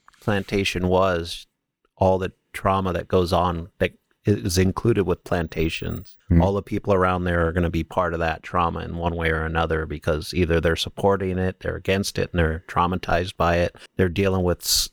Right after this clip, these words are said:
Speaker 1: you know, maybe slaves coming and going and, you know,
Speaker 2: Yeah.
Speaker 1: running away or getting killed because they weren't, you know, it's just unimaginable in our modern world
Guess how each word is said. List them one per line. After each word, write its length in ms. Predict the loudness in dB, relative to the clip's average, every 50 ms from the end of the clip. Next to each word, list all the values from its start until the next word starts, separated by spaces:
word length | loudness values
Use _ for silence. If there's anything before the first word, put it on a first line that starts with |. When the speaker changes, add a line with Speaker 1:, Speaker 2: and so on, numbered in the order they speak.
| _ _
Speaker 1:
you 100 | 0 2
know, 240 | 2 0 -2 -6 -8 -2
maybe 240 | 0 2 2 2 2
slaves 580 | 0 0 2 2 2 2 2 2 0 0 -2 -2
coming 320 | -2 0 0 0 0 0
and 160 | -2 0 0
going 400 | 2 2 2 2 2 0 0 0
and, 240 | 0 -2 -2 -4 -8 -10 _ _ _
you 80 | 2 2
know, 60 | 2
Speaker 2:
Yeah. 60 | 2 2
Speaker 1:
running 320 | 2 2 2 2 2 2
away 440 | 2 4 4 4 4 2 2 2 0
or 120 | 0 -2
getting 340 | -2 -2 -2 -2 -2 -4 -8
killed 420 | -4 -2 0 2 2 2 0 0 -2
because 280 | -4 -4 -4 -2 -2
they 100 | 0 0
weren't, 280 | 0 0 0 -2 -4 -8 _ _ _
you 140 | 0 2 2
know, 80 | 2 0 0
it's 160 | -2 0 0 0
just 300 | 0 2 0 0 -4 -12 _ _ 0
unimaginable 1000 | 2 2 4 4 2 2 0 0 0 0 2 2 2 2 2 0 0 -2 -6 -10 _ _ _ _ _
in 80 | 0 2
our 140 | 2 2 2
modern 360 | 0 0 0 0 -2 -2 0
world 420 | 2 2 4 4 2 0 -2 -8